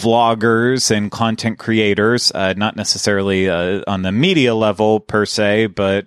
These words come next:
you know, it's the people you watch on YouTube. Uh, they were invited out to, uh, and that's still a terrible example 'cause a lot of people are watching this on YouTube. But anyways, I digress. Uh, a whole bunch of creators were invited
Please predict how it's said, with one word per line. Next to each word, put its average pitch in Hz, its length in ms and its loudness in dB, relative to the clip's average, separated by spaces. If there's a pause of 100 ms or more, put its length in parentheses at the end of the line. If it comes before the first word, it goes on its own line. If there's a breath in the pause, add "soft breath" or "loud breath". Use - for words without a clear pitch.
you 92 100 -8
know, 160 220 0
it's - 300 -8
the - 100 -16
people 156 280 0
you 160 120 2
watch 131 320 -2
on 147 120 -2
YouTube. 98 540 -2 (320 loud breath)
Uh, 104 200 0
they 120 100 2
were 135 120 2
invited 113 440 0
out 107 280 0
to, 101 360 2 (360 loud breath)
uh, - 60 -2
and 98 640 -2
that's 101 200 -4
still 135 220 -2
a 92 40 -4
terrible 90 400 -2
example 107 440 0
'cause 104 220 -4
a 95 40 0
lot 85 140 2
of 90 80 -6
people 123 220 2
are 143 60 2
watching 160 280 0
this 208 240 2
on 98 120 -2
YouTube. 95 420 -2
But 98 200 0 (140)
anyways, 101 380 2
I 107 80 0
digress. 92 500 -2 (240 loud breath)
Uh, 107 240 -2
a 117 60 0
whole 160 260 0
bunch 156 220 -2
of 127 80 -8
creators 113 420 0
were 101 180 2
invited 104 480 0